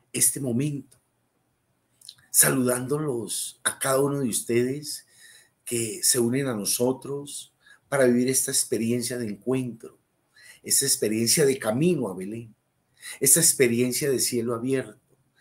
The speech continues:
esta experiencia de prepararnos, seguirnos, seguir preparándonos para vivir este encuentro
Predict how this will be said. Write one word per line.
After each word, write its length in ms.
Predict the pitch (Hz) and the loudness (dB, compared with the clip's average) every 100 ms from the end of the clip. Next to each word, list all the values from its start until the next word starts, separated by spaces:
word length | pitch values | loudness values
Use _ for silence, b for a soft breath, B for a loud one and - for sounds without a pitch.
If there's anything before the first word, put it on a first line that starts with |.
| B B | B B
esta 240 | - 117 143 | -2 0 0
experiencia 760 | - 139 113 113 117 113 123 | -2 0 0 0 0 -2 -2
de 140 | 127 110 | -2 -2
prepararnos, 840 | 117 107 104 110 120 - 104 - | -2 -2 -2 -2 -4 -6 -10 -8
seguirnos, 540 | 104 104 107 120 - - | -8 -8 -6 -6 -6 -6
seguir 540 | - - 123 151 156 165 | 0 2 2 2 2 2
preparándonos 680 | 156 123 127 123 131 131 - | 0 0 -2 -2 -6 -6 -4
para 180 | 107 | -4
vivir 180 | 101 101 | -2 -4
este 460 | 107 - - 117 113 | -4 -6 -6 -6 -8
encuentro 720 | 98 95 123 120 117 120 | -12 -8 -6 -6 -8 -12